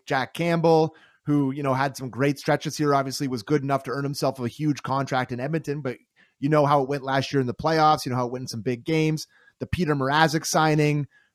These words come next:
trying this Matt Murray experiment that absolutely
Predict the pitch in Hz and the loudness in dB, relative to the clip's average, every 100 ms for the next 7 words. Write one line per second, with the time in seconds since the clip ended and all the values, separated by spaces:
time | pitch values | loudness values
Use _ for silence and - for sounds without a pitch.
0 | - 160 156 156 156 147 131 - 143 151 | -2 4 4 4 2 -2 -4 -6 -4 -2
1 | 147 139 156 170 160 - 165 151 151 - | -2 0 2 4 2 0 0 0 0 -4
2 | 120 135 135 - | -2 -2 -2 -4